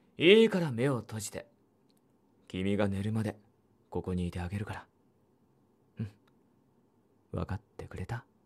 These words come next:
<laughs> うん。いい子、いい子。おやすみなさい。おはよう。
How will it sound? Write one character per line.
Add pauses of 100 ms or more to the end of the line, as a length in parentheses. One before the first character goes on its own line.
(1000)
<laughs>
う
ん。 (520)
い
い
子、
い
い
子。 (920)
お
や
す
み
な
さ
い。 (3250)
お
は
よ
う。